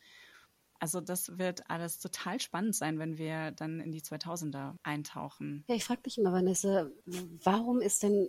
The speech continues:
Speaker 2: also das finde ich, wird auch sehr, sehr deutlich hier, du,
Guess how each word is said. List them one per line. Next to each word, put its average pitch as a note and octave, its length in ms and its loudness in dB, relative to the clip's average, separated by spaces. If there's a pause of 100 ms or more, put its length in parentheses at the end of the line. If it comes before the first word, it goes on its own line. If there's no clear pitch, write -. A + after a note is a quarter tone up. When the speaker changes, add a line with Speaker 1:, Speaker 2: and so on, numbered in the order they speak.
Speaker 2:
also F#3+ 220 4
das F3 320 0
finde G#3 140 6
ich, G3 100 0
wird G3 100 0
auch F3+ 60 0
sehr, F#3 140 0
sehr F3 160 2
deutlich F#3+ 360 2
hier, E3 240 2
du, E3+ 280 -2